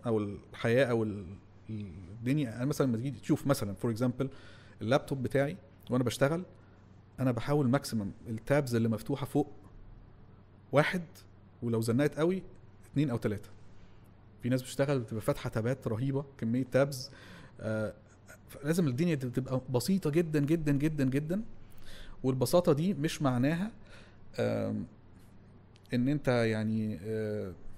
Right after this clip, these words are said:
مش بتعمل حاجة ذات قيمة. البساطة دي معناها إن أنت بتختزل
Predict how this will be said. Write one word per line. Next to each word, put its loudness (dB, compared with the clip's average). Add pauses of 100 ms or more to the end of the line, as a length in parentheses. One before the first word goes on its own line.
(220)
مش -2
بتعمل 4
حاجة 2
ذات 0
قيمة. -2
البساطة -2
دي -2
معناها 0
إن 2
أنت 0 (600)
بتختزل 2